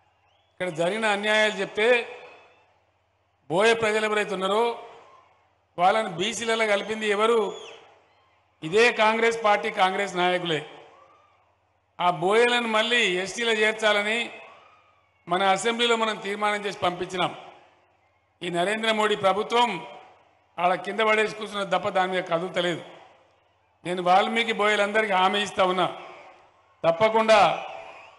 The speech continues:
ఈ టర్మ్లో కేంద్రం మెడలు వంచైనా సరే వాళ్ళతోని పోరాటం చేసి వాల్మీకి బోయలను గిరిజనులుగా ప్రకటించేదాకా పోరాటం చేస్తామని చెప్పి నేను మీకు తెలియజేస్తా ఉన్నా. ఆర్డీఎస్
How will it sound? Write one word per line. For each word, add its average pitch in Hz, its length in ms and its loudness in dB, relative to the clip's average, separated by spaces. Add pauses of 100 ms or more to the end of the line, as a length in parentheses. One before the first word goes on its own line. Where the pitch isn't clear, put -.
ఈ 196 140 -4
టర్మ్లో 214 480 4
కేంద్రం 220 540 -2
మెడలు 220 240 4
వంచైనా 220 440 2
సరే 196 540 0 (500)
వాళ్ళతోని 196 380 2
పోరాటం 208 460 4
చేసి 208 540 0 (760)
వాల్మీకి 220 500 4
బోయలను 214 640 2 (840)
గిరిజనులుగా 226 480 2
ప్రకటించేదాకా 214 640 2
పోరాటం 196 460 4
చేస్తామని 190 560 0
చెప్పి 180 420 0 (480)
నేను 185 140 -6
మీకు 190 180 -6
తెలియజేస్తా 190 520 0
ఉన్నా. 165 280 0 (1900)
ఆర్డీఎస్ 220 880 2